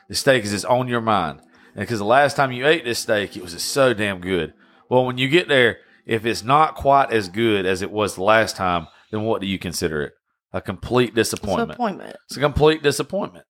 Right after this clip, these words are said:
Speaker 1: But in reality, is it not still a good steak?
Speaker 2: Yeah.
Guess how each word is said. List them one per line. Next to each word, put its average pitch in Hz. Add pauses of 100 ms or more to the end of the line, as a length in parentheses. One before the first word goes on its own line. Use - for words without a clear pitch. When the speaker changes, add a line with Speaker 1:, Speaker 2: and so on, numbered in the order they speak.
(400)
Speaker 1:
But 175
in 139
reality, 147
is 120
it 113
not 123
still 120
a 110
good 101
steak? 87 (540)
Speaker 2:
Yeah. 226